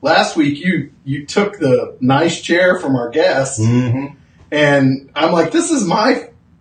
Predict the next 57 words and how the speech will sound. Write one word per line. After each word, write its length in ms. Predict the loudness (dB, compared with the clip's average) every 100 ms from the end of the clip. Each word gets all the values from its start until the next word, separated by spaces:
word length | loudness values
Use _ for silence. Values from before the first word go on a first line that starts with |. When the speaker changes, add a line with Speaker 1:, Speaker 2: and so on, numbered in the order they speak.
| _ _ _
Speaker 1:
house. 840 | -8 -4 0 2 0 -4 -10 -16 _ -8
How 220 | -2 2
do 120 | 2
I 140 | 2 2
not 220 | 2 2
have 200 | 0 2
the 60 | 2
nicest 420 | 2 0 -4 -4
chair 200 | 0 2
in 60 | 0
the 80 |
room?" 320 | 0 0 0 -2
So 220 | -2 -2
Beck 200 | -2 -2
and 100 | -2
I 180 | -2 -4
promptly 480 | -10 -10 -8 -6
went 140 | -4 -4
out 180 | -4 -4
Friday 380 | -2 2 2
and 100 | 0
bought 400 | -2 0 2 0 -6 -20 -20 _ _ _ 0
a 80 |
new 180 | 2 2
chair 540 | 0 0 2 2 2 2
at, 320 | 0 -2 -8 -12 -4
this 220 | -4 -4
is 240 | -6 -12
the 140 | -10 0
new 160 | 0
chair. 360 | 0 -4 -6 -2
This 220 | -2 -2
is, 240 | -8 -4
Speaker 2:
Yeah. 300 | -2 -2 -4 -4
Speaker 1:
but 100 | 0
we 120 | 0
bought 280 | 2 0 0
a 60 | 0
new 180 | -2 -2
chair 540 | -2 0 0 -2 -4
down 320 | -4 -2 0
at, 260 | -2 -4 -4
uh, 300 | -4 -4 -8 -6
the 80 |
West 200 | -2 -2 -2
Bottoms. 580 | -2 -2 -4 -14 -18 -6
Speaker 2:
Yeah, 240 | -2 -2 -2
I'll 140 | -6
have 20 |
to 60 | -4
Speaker 1:
'Cause 120 | -2 0
she 120 | 2
wanted 280 | 2 2 2
to 80 |
recover 460 | 0 0 0 0 -2
this 200 | -6 -10
one. 160 | -12